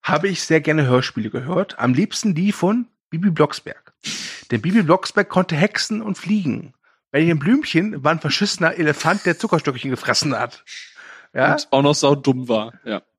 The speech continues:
Speaker 1: Und auch noch saudumm war, ja.
Speaker 2: Und ich hab ihn trotzdem
Speaker 1: Jetzt,
Speaker 2: gehört.
Speaker 1: und
Speaker 2: Ja.
Speaker 1: ich hab den auch gehört, ja klar. Bibi, Bibi Blocksberg ist einfach viel cooler. Ähm,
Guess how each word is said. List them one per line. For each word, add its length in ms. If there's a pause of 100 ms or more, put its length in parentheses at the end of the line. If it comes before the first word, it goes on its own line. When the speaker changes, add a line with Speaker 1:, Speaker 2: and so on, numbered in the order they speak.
(220)
Speaker 1:
Und 220
auch 180
noch 160
saudumm 460
war, 260
ja. 340 (1700)
Speaker 2:
Und 60
ich 100
hab 120
ihn 80
trotzdem 340
Speaker 1:
Jetzt, 60
Speaker 2:
gehört. 360
Speaker 1:
und 300 (140)
Speaker 2:
Ja. 120 (1160)
Speaker 1:
ich 160
hab 80
den 120
auch 180
gehört, 320
ja 120
klar. 220
Bibi, 160
Bibi 240
Blocksberg 340
ist 60
einfach 180
viel 120
cooler. 280 (520)
Ähm, 480